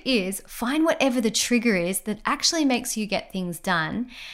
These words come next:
And rather than fighting against all of the ways that don't make you get things done, put the things that work in place. So I want you to think about for yourself, firstly, motivation's not necessary.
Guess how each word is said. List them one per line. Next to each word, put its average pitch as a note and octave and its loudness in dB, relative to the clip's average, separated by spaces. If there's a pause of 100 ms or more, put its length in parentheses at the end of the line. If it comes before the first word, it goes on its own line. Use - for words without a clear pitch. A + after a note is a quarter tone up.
(200)
And A3 2
rather E4 2
than G4+ -6
fighting C#4+ 2
against A3 -4
all C#4+ 4
of B3+ 0
the A#3+ 2
ways G#3+ 2
that - -6
don't A3 2
make F3+ -4
you F3+ -4
get - -4
things E3 -4
done, D#3+ -8 (460)
put D4+ -8
the E4 -6
things C#4+ 0
that A#3+ -2
work G#3 0
in F#3 -4
place. - -6 (280)
So - 2
I C4 2
want D#4 0
you E4 -6
to D4+ -4
think D4 0
about G3+ 2
for G#3+ -8
yourself, G3 -2
firstly, F#3+ 0 (240)
motivation's B3+ 2
not - -6
necessary. - -2